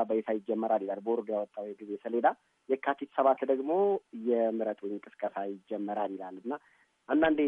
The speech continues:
መራጮች ቅስቀሳ፣ በቅስቀሳ ተስበው የበለጠ የመመዝገብ ሁኔታ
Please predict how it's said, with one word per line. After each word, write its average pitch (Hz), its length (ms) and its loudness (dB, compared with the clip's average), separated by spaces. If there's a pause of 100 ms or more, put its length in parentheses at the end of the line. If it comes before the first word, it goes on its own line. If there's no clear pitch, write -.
(200)
መራጮች 135 480 2 (340)
ቅስቀሳ፣ - 520 -4
በቅስቀሳ 131 560 0
ተስበው 123 440 0
የበለጠ 120 380 0
የመመዝገብ 110 540 -4
ሁኔታ 101 260 -20